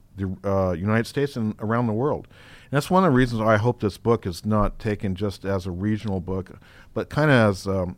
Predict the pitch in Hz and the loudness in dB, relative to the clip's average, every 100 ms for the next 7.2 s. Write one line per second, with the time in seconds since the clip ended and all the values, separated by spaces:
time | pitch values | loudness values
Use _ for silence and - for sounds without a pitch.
0 | _ 123 113 107 110 - 98 80 95 107 | _ -4 0 0 -2 -4 -6 -4 -4 0
1 | 107 104 104 98 90 - - - - - | 0 -2 -2 -2 -4 -14 -20 -20 -20 -20
2 | - - - 113 113 - 98 - - 101 | -20 -10 0 2 0 -4 -6 -6 -6 -6
3 | 92 - - - _ _ 101 98 98 95 | -6 -8 -16 -20 _ _ -6 -2 -2 -4
4 | - 123 113 - 123 - 147 131 98 98 | -2 -2 0 -2 -4 -2 2 2 2 0
5 | 85 104 104 101 120 110 98 - 98 87 | -2 -2 -2 0 -2 0 -4 -2 -6 -4
6 | 95 - 107 101 98 95 - 95 101 92 | -10 -2 2 2 2 -2 -6 -4 -4 -4
7 | 90 - | -8 -12